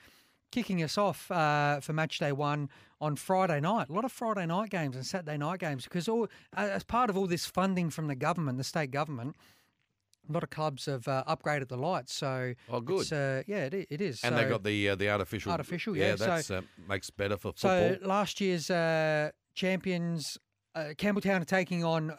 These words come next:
Speaker 1: Blue Eagles, uh, on Friday night. Newcomers Modbury Jets, uh, newly promoted, taking on
Speaker 2: Jason
Speaker 1: Adelaide.
Speaker 2: Trimboli, their coach.
Speaker 1: Yes, yes, Adelaide
Speaker 2: He's still there,
Speaker 1: Comets.
Speaker 2: isn't he? I'm assuming.
Speaker 1: He is,
Speaker 2: Yeah.
Speaker 1: yeah. Trimmers, uh, taking on the Comets, who we, uh, had a bit of a run-in with last week.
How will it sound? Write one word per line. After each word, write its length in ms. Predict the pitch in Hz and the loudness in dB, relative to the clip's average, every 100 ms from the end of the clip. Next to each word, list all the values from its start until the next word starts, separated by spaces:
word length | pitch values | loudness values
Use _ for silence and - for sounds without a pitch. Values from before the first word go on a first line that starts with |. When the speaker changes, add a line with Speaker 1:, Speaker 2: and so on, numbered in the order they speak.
| 165 | -4
Speaker 1:
Blue 280 | 175 165 165 | 0 2 2
Eagles, 600 | 180 170 135 127 - 160 | 2 0 -2 -4 -6 -4
uh, 400 | 147 139 139 139 | -2 0 -2 -2
on 200 | 147 139 | -4 -4
Friday 380 | - 151 139 135 | -2 -2 0 -2
night. 260 | 143 147 - | -2 -4 -4
Newcomers 580 | 151 180 170 160 139 143 | -4 -2 -2 -2 -4 -4
Modbury 300 | 156 139 131 | -6 -4 -6
Jets, 420 | 165 214 - - | -4 -4 -6 -4
uh, 220 | 143 139 | -4 -4
newly 260 | 135 160 147 | -4 -4 -6
promoted, 520 | - 139 151 170 139 | -8 -8 -6 -6 -8
taking 280 | 156 147 139 | -8 -6 -6
on 80 | 131 | 0
Speaker 2:
Jason 300 | 101 - 139 | 0 0 -2
Speaker 1:
Adelaide. 100 | 101 | -2
Speaker 2:
Trimboli, 400 | 92 95 110 107 | -2 0 0 0
their 160 | 101 | -2
coach. 200 | 92 113 | 0 0
Speaker 1:
Yes, 360 | 147 190 - - | 0 -2 -4 -6
yes, 320 | 143 185 - | -6 -6 -6
Adelaide 260 | 160 160 151 | -8 -2 -2
Speaker 2:
He's 60 | 127 | 0
still 160 | 104 | 2
there, 80 | 95 | 4
Speaker 1:
Comets. 140 | 101 95 | 2 2
Speaker 2:
isn't 100 | 127 | -2
he? 60 | |
I'm 140 | 120 95 | -2 -4
assuming. 400 | - 110 135 147 | -4 -4 -4 -2
Speaker 1:
He 120 | 180 | -2
is, 100 | 202 | 0
Speaker 2:
Yeah. 100 | 101 | -2
Speaker 1:
yeah. 100 | 175 | -2
Trimmers, 480 | - 185 190 185 - | -2 -4 -4 -6 -6
uh, 320 | 160 151 147 - - _ | -4 -2 -4 -8 -20 _
taking 220 | 165 156 | -2 0
on 120 | 156 | -2
the 60 | 147 | -4
Comets, 400 | - 160 180 - | -4 -4 -4 -6
who 140 | 165 151 | -6 -4
we, 260 | 151 151 | -4 -2
uh, 160 | 147 143 | -2 -2
had 100 | 147 | -4
a 60 | 127 | -4
bit 140 | 143 | -4
of 80 | 131 | -4
a 40 | |
run-in 460 | 131 147 151 143 143 | -4 -2 -2 -2 -2
with 180 | 139 139 | -4 -4
last 300 | 139 135 147 | -6 -6 -6
week. 240 | 165 190 | -8 -8